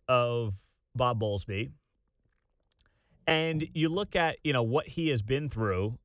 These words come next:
over the last ten years, overall, I think that Bowlby, Bowlesby's tenure should be looked at fondly,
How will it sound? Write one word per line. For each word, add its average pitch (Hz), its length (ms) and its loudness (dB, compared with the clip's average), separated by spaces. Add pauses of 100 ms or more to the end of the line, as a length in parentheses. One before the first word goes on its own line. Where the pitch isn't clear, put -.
(100)
over 127 160 4
the 120 60 2
last 117 300 2
ten 123 200 -2
years, 107 480 -2 (240)
overall, 180 960 2
I 143 140 -2
think 180 260 -4
that 151 200 4
Bowlby, 160 680 0
Bowlesby's 160 640 0
tenure 110 680 -2 (440)
should - 220 2
be 160 100 4
looked 151 260 0
at 139 220 2
fondly, 135 600 0